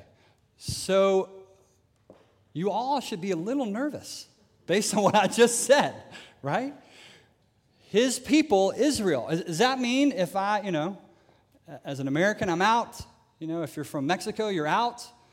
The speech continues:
Like, what does that mean for us? And I think this is why it's so important to understand that whole story that I just laid out. It's so important to understand because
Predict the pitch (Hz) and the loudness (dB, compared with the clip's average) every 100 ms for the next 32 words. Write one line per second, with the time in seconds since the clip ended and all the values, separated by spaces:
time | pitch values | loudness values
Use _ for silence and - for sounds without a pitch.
0 | _ - 180 262 262 277 247 311 339 - | _ -6 0 2 4 4 4 2 2 -2
1 | - - _ _ _ _ _ _ _ _ | -10 -20 _ _ _ _ _ _ _ _
2 | _ _ _ _ - 185 190 285 - - | _ _ _ _ -4 0 2 0 -2 -8
3 | - - _ _ _ _ _ _ _ _ | -12 -20 _ _ _ _ _ _ _ _
4 | _ _ - 190 190 - 175 220 233 180 | _ _ -2 0 0 -4 -2 0 -2 -4
5 | 214 202 180 165 156 - 196 185 - 196 | -6 -2 0 0 -2 -6 -6 -6 -4 -4
6 | 175 180 165 151 175 160 131 147 143 - | -4 -6 -6 -4 -4 -4 -4 -8 -8 -8
7 | 190 160 117 113 123 120 117 - 120 131 | -6 -4 -6 -8 -10 -10 -12 -10 -12 -10
8 | 120 - _ _ _ _ _ 143 - 202 | -12 -16 _ _ _ _ _ -12 -4 -2
9 | 202 185 196 165 151 175 175 156 - 208 | -2 -2 -2 -2 -4 -2 -2 -4 -8 -4
10 | 196 123 127 175 165 - _ _ _ 151 | -4 -2 -4 -8 -10 -20 _ _ _ -20
11 | 131 113 _ - 147 160 135 | -20 -20 _ -14 -8 -6 -6